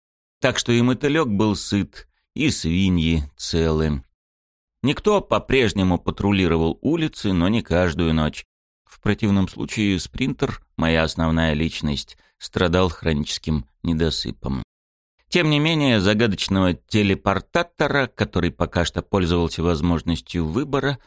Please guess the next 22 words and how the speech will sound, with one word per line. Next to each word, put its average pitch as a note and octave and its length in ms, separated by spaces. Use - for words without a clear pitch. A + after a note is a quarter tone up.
начала B2+ 340
бояться G2+ 460
мелкая F#2 440
шушера, B2 640
вроде G2+ 320
шайки F#2 440
крючка, E2 760
и C3+ 80
даже B2 300
рыба D3+ 240
покрупнее. D2+ 920
Особенно C#3 480
уважительно A2 600
к - 100
Никто G#2+ 400
начали G#2 400
относиться F2+ 640
после F2 380
драки F#2+ 460
с E2+ 40
залетными F#2 800
игигами-грабителями, F2+ 1900